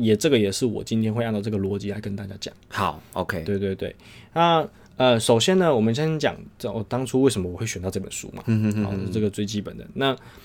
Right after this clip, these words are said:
Speaker 1: 呃，我们刚刚，呃，有提到说这本书的名字，哦，有几个字比较让人匪夷所思嘛。
Speaker 2: 嗯。
Speaker 1: 哦，比如说麦肯锡，
Speaker 2: 哎，
Speaker 1: 你听过吗？
Speaker 2: 这个，呃，有，我有听过。
Speaker 1: 哦。
Speaker 2: 它好像是世界数一数二的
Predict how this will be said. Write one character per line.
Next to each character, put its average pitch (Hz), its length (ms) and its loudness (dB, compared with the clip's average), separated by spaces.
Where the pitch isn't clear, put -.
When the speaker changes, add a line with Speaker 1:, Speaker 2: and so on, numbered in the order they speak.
Speaker 1:
呃， 113 400 4
我 120 100 -2
们 113 100 6
刚 147 220 4
刚， 139 140 2
呃， 104 160 2
有 98 100 2
提 110 100 -2
到 123 140 6
说 117 100 0
这 117 120 0
本 104 100 0
书 110 140 -4
的 110 80 2
名 95 180 -2
字， 104 180 -4
哦， 101 140 -6
有 113 120 4
几 107 100 0
个 110 80 6
字 113 240 2
比 123 80 -6
较 113 80 6
让 123 140 8
人 107 80 4
匪 95 160 -4
夷 95 60 -4
所 95 180 -6
思 - 160 -10
嘛。 92 100 -6
Speaker 2:
嗯。 113 100 2
Speaker 1:
哦， 101 220 4
比 107 60 -2
如 101 40 0
说 104 80 2
麦 139 220 8
肯 104 220 0
锡， 101 280 -2
Speaker 2:
哎， - 120 2
Speaker 1:
你 110 60 4
听 117 120 8
过 151 100 8
吗？ 135 240 8
Speaker 2:
这 - 60 -10
个， 107 60 4
呃， 101 40 6
有， 95 160 4
我 92 100 0
有 110 60 2
听 101 160 -4
过。 90 200 -2
Speaker 1:
哦。 - 80 -10
Speaker 2:
它 196 100 8
好 165 80 8
像 165 100 2
是 160 400 -4
世 - 300 -4
界 143 180 2
数 101 240 0
一 110 100 2
数 98 180 0
二 104 120 6
的 90 240 2